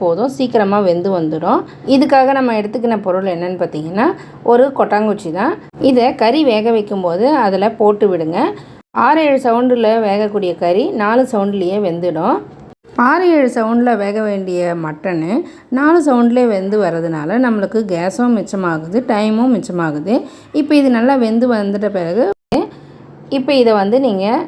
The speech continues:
எடுத்து போட்டுட்டு ச-, அதுக்கப்புறமா நீங்க குழம்பு வச்சீங்கன்னா குழம்பு நல்லா டேஸ்ட்டாகவும் இருக்குது.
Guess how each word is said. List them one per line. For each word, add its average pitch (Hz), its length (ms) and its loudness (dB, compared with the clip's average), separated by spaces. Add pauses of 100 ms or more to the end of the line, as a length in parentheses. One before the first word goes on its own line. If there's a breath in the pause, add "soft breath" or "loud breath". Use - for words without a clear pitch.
(380)
எடுத்து 240 200 -2 (100)
போட்டுட்டு 196 360 0 (220)
ச-, 214 220 -6 (720 loud breath)
அதுக்கப்புறமா 233 580 2
நீங்க 208 220 0
குழம்பு 214 300 2
வச்சீங்கன்னா 180 400 -4 (120)
குழம்பு 196 340 0 (120)
நல்லா 170 220 0 (100)
டேஸ்ட்டாகவும் 208 600 0
இருக்குது. 165 360 -4